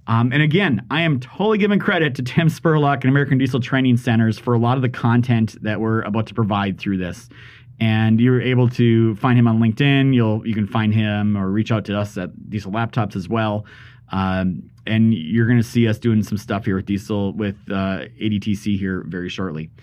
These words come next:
So let's just, let's just start at the top. How bad is the U S labor market? Right now, we're filming this here in September of twenty twenty-one.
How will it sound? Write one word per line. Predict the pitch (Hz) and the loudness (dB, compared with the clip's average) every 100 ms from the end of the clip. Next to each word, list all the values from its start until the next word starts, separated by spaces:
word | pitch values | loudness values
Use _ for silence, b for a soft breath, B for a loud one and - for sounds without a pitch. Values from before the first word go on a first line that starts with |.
| B B B | B B B
So | - 175 170 | -2 0 2
let's | 190 196 | 0 0
just, | 269 - - | -2 -4 -2
let's | 190 | 0
just | 277 | 0
start | 233 | 0
at | 202 | -2
the | 147 | 0
top. | 120 92 - b b b b b - | 0 -2 -6 b b b b b -20
How | - - 202 240 | -2 0 2 2
bad | 170 147 151 151 160 | 2 2 2 0 0
is | 131 123 | 2 4
the | 127 | 6
U | 117 127 127 | 6 6 4
S | 123 | 2
labor | 110 113 113 | 2 2 4
market? | 104 101 98 90 - | 2 0 -2 -8 -4
Right | 104 147 | 0 2
now, | 156 151 | 4 4
we're | 151 | 2
filming | 123 131 131 135 | 2 2 2 2
this | 123 | 2
here | 123 123 | 4 4
in | 120 | 2
September | 120 - 120 127 127 | -2 -2 2 4 4
of | 117 | 2
twenty | - 120 113 | 2 0 2
twenty-one. | - 117 104 101 104 104 | 2 2 2 2 0 -2